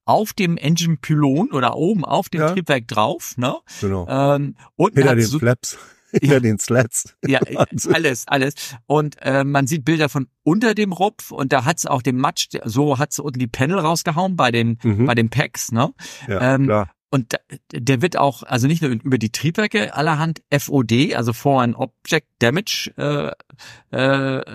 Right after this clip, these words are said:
Speaker 1: äh, Objekte mit aufgenommen haben, also über die Triebwerke, sondern auch über die Packs-Einlässe und alles. Ich,
Speaker 2: Ja.
Speaker 1: äh, ich glaub, der wird sich,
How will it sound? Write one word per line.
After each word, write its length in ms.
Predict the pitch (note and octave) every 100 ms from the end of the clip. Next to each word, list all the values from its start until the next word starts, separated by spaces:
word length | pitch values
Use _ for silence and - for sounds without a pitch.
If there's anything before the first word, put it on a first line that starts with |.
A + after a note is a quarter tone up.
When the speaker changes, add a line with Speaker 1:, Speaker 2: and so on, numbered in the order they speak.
| B2
Speaker 1:
äh, 40 | B2+
Objekte 380 | - D#3+ E3+ D3
mit 100 | C3
aufgenommen 440 | B2+ - E3+ E3+ D#3
haben, 200 | E3 D#3+
also 160 | A#2+
über 80 | A#2
die 100 | A2+
Triebwerke, 380 | D3 D#3 D#3+ D3
sondern 240 | C3+ B2+
auch 100 | B2
über 120 | A#2 G2+
die 100 | -
Packs-Einlässe 840 | - F#3 - - C#3 C#3 C#3+ C3
und 120 | A#2
alles. 280 | - D#3+ D3+ - - - _ -
Ich, 120 | A#2
Speaker 2:
Ja. 100 | F2+
Speaker 1:
äh, 40 | A2+ A#2 _ _ _ _ _ - _ _
ich 120 | C3
glaub, 160 | C#3 A2+
der 100 | G#2
wird 140 | A2+
sich, 300 | C3 A2+ -